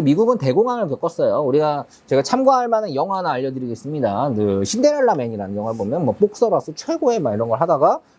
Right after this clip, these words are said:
비-, 대공황을 겪고 정말 뭐 그냥 다 먹고 살기 힘들어가지고 진짜 거의 전쟁 난 수준이었어요. 사람들 막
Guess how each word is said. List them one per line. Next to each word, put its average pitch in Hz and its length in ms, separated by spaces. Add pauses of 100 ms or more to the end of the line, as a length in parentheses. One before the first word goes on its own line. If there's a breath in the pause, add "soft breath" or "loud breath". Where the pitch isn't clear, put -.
비-, - 160
대공황을 165 460
겪고 143 280
정말 160 420
뭐 107 140
그냥 143 220 (380 soft breath)
다 - 120
먹고 160 280
살기 175 200
힘들어가지고 180 640
진짜 143 240
거의 160 260
전쟁 175 280
난 214 100
수준이었어요. 247 540
사람들 220 240
막 170 160